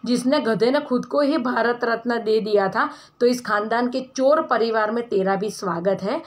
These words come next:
तो कांग्रेस वालों, औकात में रहो, तुम अभी नहीं, कभी भी सत्ता में अब वापस नहीं आओगे।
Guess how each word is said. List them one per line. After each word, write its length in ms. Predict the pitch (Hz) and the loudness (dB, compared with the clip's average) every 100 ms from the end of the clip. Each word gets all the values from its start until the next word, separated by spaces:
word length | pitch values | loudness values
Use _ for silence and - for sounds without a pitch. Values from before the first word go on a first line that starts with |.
| - - | -14 -8
तो 60 | 214 | -4
कांग्रेस 520 | - 190 190 214 208 | 0 0 0 -2 -2
वालों, 260 | 190 202 294 | -2 0 0
औकात 520 | 202 185 196 185 196 | 0 -2 0 -2 0
में 140 | 220 | -2
रहो, 260 | 202 190 262 | 0 2 0
तुम 180 | 294 247 | 0 0
अभी 300 | 202 160 226 | 0 0 -2
नहीं, 320 | 233 247 285 | 0 -2 0
कभी 400 | 214 180 233 277 | -2 0 -2 -4
भी 300 | 196 208 285 | -4 -4 -4
सत्ता 460 | - 214 - 220 208 | -2 -6 -2 -2 0
में 140 | 220 | 0
अब 160 | 208 190 | 0 0
वापस 400 | 185 - 220 - | -2 -2 -6 -4
नहीं 580 | 202 190 185 185 202 214 | -4 -2 0 -2 -2 0
आओगे। 520 | 180 165 170 165 160 | 0 -2 -4 -6 -12